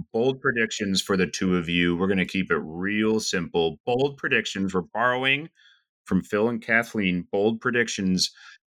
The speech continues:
on the final print for corn yield.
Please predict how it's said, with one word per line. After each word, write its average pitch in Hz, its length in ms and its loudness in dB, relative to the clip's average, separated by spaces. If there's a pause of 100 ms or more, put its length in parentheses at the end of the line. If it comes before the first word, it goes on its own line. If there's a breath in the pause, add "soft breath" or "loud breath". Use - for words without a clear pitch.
(120)
on 101 60 0
the 98 160 2 (340)
final 160 340 4 (380 loud breath)
print - 440 2 (1120)
for - 180 2 (100)
corn 143 440 0
yield. 78 420 -8